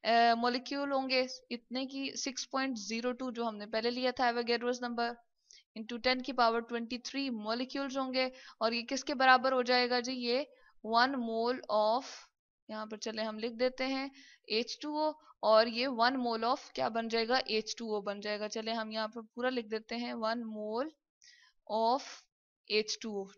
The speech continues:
ठीक है। इसी तरह से ऊपर वाला जो हम कह रहे थे, वन mole of carbon, कार्बन के लिए सी का सिंबल हमने मेंशन कर दिया। तो यहाँ से हमें, अ, एक तो एटॉमिक मास का भी पता चल गया कि उसको हमने किस तरह से मोल के साथ रिलेट किया है। इसी तरह से हमने क्या कर लिया जी,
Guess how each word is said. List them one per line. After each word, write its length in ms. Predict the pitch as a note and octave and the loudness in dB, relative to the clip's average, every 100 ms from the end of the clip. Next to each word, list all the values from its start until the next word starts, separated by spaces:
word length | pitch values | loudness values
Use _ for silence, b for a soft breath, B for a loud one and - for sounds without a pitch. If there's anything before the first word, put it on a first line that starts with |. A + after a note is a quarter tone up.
| - | -10
ठीक 200 | C4+ C4+ | -8 -2
है। 200 | E4+ E4+ B B - | -2 -2 B B -8
इसी 200 | B3 C#4+ | -4 0
तरह 240 | B3+ B3 | 4 4
से 140 | B3 - | 4 0
ऊपर 320 | A#3+ B3+ C#4 | 0 0 4
वाला 220 | C4 B3+ | 6 6
जो 140 | B3 | 2
हम 180 | B3+ A#3+ | 0 0
कह 140 | A#3 A#3 | 0 0
रहे 100 | A#3 | 0
थे, 100 | B3+ | 0
वन 280 | A3+ A#3+ | 0 0
mole 300 | A#3 A3+ A#3+ B3+ - | -2 0 -2 -2 -4
of 260 | G#3+ A3 C4+ - _ _ _ _ _ A#3+ | 0 0 -4 -10 _ _ _ _ _ 6
carbon, 360 | A3 G#3 G#3 G3 _ _ _ | 6 6 0 -10 _ _ _
कार्बन 320 | - A#3 A3+ B3 | 2 4 4 -2
के 120 | C4+ | -2
लिए 140 | C4 | -2
सी 240 | C4 - B3+ | -2 0 0
का 120 | B3 | 0
सिंबल 320 | A#3+ A3 A3 | -2 -2 -2
हमने 200 | G#3 G3 | -4 -6
मेंशन 300 | G3 G3+ G#3 | -10 -10 -8
कर 140 | G3+ | -6
दिया। 180 | G#3 G#3+ | -4 -4
तो 100 | A3+ | -2
यहाँ 300 | B3+ C#4 D#4 | 0 4 4
से 140 | D#4+ D#4+ | 4 2
हमें, 280 | C#4 D4+ E4 B B B - | 2 -2 -4 B B B 4
अ, 60 | |
एक 440 | A#3+ A#3+ - C4 C#4+ | 8 8 6 2 2
तो 140 | - | 0
एटॉमिक 480 | A#3+ B3+ B3 D#4 D4+ | 4 6 6 2 2
मास 220 | D4+ D4+ | 4 4
का 100 | D#4+ | 2
भी 100 | D4+ | 0
पता 240 | C#4 C#4 | 2 2
चल 180 | C#4 C#4+ | 2 0
गया 140 | C4 C4+ | 2 0
कि 120 | C4 | 2
उसको 280 | B3 - C#4+ | 0 0 2
हमने 240 | C#4+ C#4+ | 2 0
किस 200 | C#4+ C#4+ | -4 -2
तरह 160 | C#4 C#4 | 0 0
से 160 | C#4+ | 0
मोल 280 | B3+ A3+ B3 | 0 0 0
के 140 | B3+ | 0
साथ 200 | C#4 C#4 C4 | 4 4 4
रिलेट 320 | B3+ B3 B3 - | 2 0 0 0
किया 180 | C4 B3+ | 4 6
है। 220 | B3 B3 B B - | 4 2 B B -6
इसी 160 | C4+ D4 | -4 2
तरह 260 | C#4+ C#4 | 6 6
से 160 | C#4 C#4+ | 4 2
हमने 300 | C#4 B3+ B3+ | 2 0 0
क्या 160 | C4+ | 2
कर 140 | B3+ B3+ | 2 2
लिया 240 | B3 B3 | 4 2
जी, 240 | A#3+ C4 | 4 0